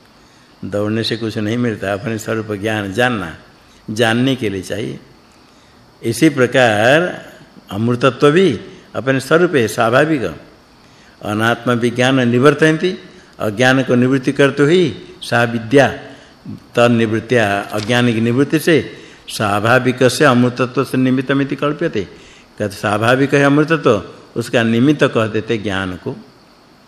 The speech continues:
टीका में अनात्मा विज्ञात येन तद अनात्म विज्ञानम, जो भाष्य में दिया अनात्म विज्ञानम निवर्तयति। अनात्म विज्ञान क्या चीज़ है? अनात्म विज्ञान है अविद्या।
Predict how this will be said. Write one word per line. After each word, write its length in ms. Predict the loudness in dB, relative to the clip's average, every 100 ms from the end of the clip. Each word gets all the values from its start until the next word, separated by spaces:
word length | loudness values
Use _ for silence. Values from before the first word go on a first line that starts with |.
| _ _ _ _ _ _ -14 -6
टीका 280 | -4 -2
में 360 | -2 -4 -10 -16 -20 _ _ _ _ _ _ _ _ _ _ _ _ -10
अनात्मा 500 | -2 2 2 2 2
विज्ञात 540 | 2 0 2 2 2
येन 520 | 4 6 6 4 0 -8 -18 -20 -20 -20 _ -8
तद 160 | -2
अनात्म 440 | 0 2 2 2 -2
विज्ञानम, 880 | -4 -4 -4 -2 0 2 2 0 -6 -8
जो 180 | -4 -4
भाष्य 380 | -4 -6 -6 -6
में 160 | -6 -2
दिया 160 | -4
अनात्म 460 | -4 -4 -4 -2 -4
विज्ञानम 600 | -4 -4 -2 0 0 -2 -6 -20 -6
निवर्तयति। 720 | 0 0 0 -2 -2 -4 -6 -12 -20 -20 -14 -4
अनात्म 420 | 2 2 2 0
विज्ञान 460 | 2 2 4 2
क्या 200 | 4 2
चीज़ 300 | 2 0 0
है? 520 | 2 2 2 0 -4 -12 -20 -20 -20 _ _ _ _ _ -8
अनात्म 400 | -2 0 0 0
विज्ञान 420 | 0 0 0 2
है 80 | 2
अविद्या। 440 | 2 2 2 0